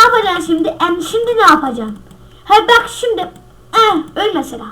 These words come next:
Öldü. Ne yapacaksın? Ya ne yapacaksın? Ezik, ezik gelsene lan Allah'ım öyle gelme dedim.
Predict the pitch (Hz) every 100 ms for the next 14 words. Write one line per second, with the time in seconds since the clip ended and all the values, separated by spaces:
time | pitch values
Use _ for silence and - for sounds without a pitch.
0 | - - - - 427 339 359 359 339 392
1 | 339 240 277 320 - 320 427 381 302 294
2 | 403 466 311 214 - - - - - -
3 | - _ - - - - - - - -
4 | - _ _ - _ - - - - -
5 | - - - _ _ - 302 330 349 339
6 | 285 277 285 302 311 339 349 339 302 302
7 | 277 277 349 427 453 587 523 523 539 554
8 | - 415 415 - - 392 381 339 339